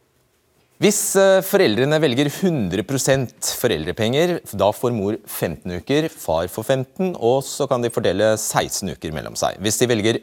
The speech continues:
åtti prosent foreldrepenger, så får mor nitten uker, far nitten uker, og så må de fordele atten uker mellom seg. Men hva skjer i realiteten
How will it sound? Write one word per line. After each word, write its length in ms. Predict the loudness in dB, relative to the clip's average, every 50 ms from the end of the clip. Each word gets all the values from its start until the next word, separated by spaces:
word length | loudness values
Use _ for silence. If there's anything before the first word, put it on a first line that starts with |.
| _ -6
åtti 420 | -6 -6 _ _ 0 0 0 0 0 -8
prosent 320 | -4 -2 0 0 0 -2 0
foreldrepenger, 500 | 0 0 2 2 2 0 0 0 0 0
så 160 | -2 -2 -4
får 120 | -2 -2 0
mor 140 | 0 2 2
nitten 360 | 2 0 0 -2 -2 -4 -4 -2
uker, 180 | 0 0 0 0
far 220 | 0 4 4 4
nitten 320 | 4 4 0 -4 -4 -4 -4
uker, 240 | -2 0 0 0 0
og 80 | 0
så 80 | -2 -2
må 80 | 0 0
de 60 | -2
fordele 320 | -2 -2 0 0 2 2 2 0
atten 280 | 0 -2 -4 -6 -6 -6 -6 -4
uker 180 | -4 -4 -6 -6 -8 -20 -20 -20 -20 -20 -14 -6
mellom 260 | -4 -4 -2 -4 -4 -2
seg. 160 | -2 -2 -2 -4 _ _ _ _ -20 -20 -20 -20 -20 -20 -20 -20 _ _ -2 2
Men 180 | 4 4 4
hva 640 | 4 4 4 4 4 4 2 0 2 2 2 0 0
skjer 320 | 0 2 4 4 4 4
i 100 | 2 2
realiteten 760 | 2 2 2 2 2 0 2 4 4 4 2 2 -2 -4 -4